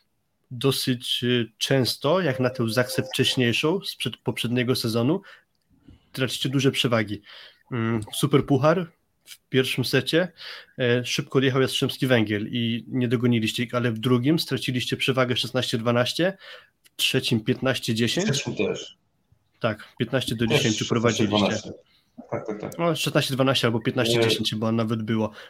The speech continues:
Speaker 1: I w tym meczu
Speaker 2: Mhm.
Speaker 1: z Projektem w pierwszym secie dwanaście do siedmiu, e, mieliście przewagę. Z czego twoim zdaniem to wynika?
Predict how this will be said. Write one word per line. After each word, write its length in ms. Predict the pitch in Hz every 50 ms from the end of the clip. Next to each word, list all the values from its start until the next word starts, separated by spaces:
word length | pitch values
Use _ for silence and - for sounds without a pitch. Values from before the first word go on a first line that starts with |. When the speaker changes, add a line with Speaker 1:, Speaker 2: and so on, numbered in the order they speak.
| - -
Speaker 1:
I 60 | 113
w 60 | -
tym 140 | - 139 127
meczu 200 | 135 135 135 143
Speaker 2:
Mhm. 160 | 120 156 156
Speaker 1:
z 40 | 151
Projektem 520 | 143 131 131 139 143 - - - 135 131
w 160 | 127 - - _
pierwszym 340 | - 135 135 123 - 147
secie 220 | 127 - 131 - 139
dwanaście 500 | 123 117 123 127 131 127 - - - 117
do 120 | 110 135
siedmiu, 420 | 120 - 127 117 107 110 110 107 107 - - - - - - - _
e, 180 | - 127 117 113
mieliście 420 | 113 117 113 113 - - - 127
przewagę. 500 | 113 - - - 123 110 120 113 107 113
Z 40 | 107
czego 280 | - - 165 151 143 135
twoim 340 | 135 - - 117 113 110 107
zdaniem 280 | - 120 117 113 110
to 120 | 107 113 110
wynika? 420 | 113 113 110 107 107 120 113 -